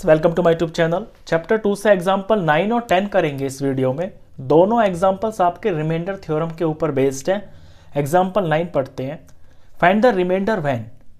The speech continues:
एक्स फ़ोर प्लस एक्स क्यूब माइनस टू एक्स स्क्वायर प्लस एक्स प्लस वन is divided by x minus one। अगर इस पॉलिनोमियल को इस पॉलिनोमियल से डिवाइड किया जाए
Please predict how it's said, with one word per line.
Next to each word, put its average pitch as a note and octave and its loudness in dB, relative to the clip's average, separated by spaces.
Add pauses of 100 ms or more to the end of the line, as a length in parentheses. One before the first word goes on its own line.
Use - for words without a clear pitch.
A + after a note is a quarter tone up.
(460)
एक्स D#3+ -4
फ़ोर G3+ 0
प्लस G3+ 2
एक्स E3+ -2
क्यूब G3+ -6
माइनस E3+ -2
टू F#3+ 0
एक्स F#3+ -2
स्क्वायर E3 0 (100)
प्लस F3+ -2
एक्स D3+ -6
प्लस E3 -4
वन C3+ -6 (200)
is G#3+ -2
divided D3+ -2
by C3+ 4 (300)
x - -12
minus C3+ -8
one। G2+ -10 (560)
अगर G3 4
इस C4+ -2
पॉलिनोमियल F3+ 4
को D3+ -2 (260)
इस B3 -4
पॉलिनोमियल G3 2
से G3+ -4
डिवाइड D#3 -2
किया F3 -2
जाए B2 -6